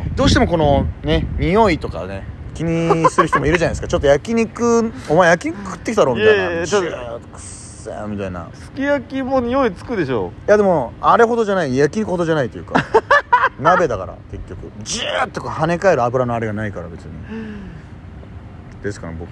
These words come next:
Speaker 2: は。
Speaker 1: 結構あるけどね、油の跳ねも。
Speaker 2: 僕はすき焼きかな。
Speaker 1: なるほどね。最後の晩餐もすき焼きでいい。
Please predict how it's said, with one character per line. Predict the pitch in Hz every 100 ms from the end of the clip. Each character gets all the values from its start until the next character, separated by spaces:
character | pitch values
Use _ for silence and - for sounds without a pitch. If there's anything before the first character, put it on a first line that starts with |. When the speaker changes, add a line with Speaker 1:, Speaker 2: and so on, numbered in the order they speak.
| 349
Speaker 2:
は。 | 90 85
Speaker 1:
結 | 120
構 | 160 151
あ | 180
る | 170 120
け | 120
ど | 104 92
ね、 | 104
油 | 107 98 95 104 104
の | 101
跳 | 104 101
ね | 101
も。 | 92 90 80 - - - - - - -
Speaker 2:
僕 | 98 123
は | 117
す | -
き | 120
焼 | 113
き | -
か | 110
な。 | 107 107 104 104 98 98 - - - -
Speaker 1:
な | 107 123
る | -
ほ | 151 147
ど | 147
ね。 | 143 147 151 156 156 - -
最 | - 180
後 | 160
の | 147
晩 | 147 147
餐 | 165
も | 180 180
す |
き | -
焼 | 135
き | 127
で | 120
い |
い。 | 113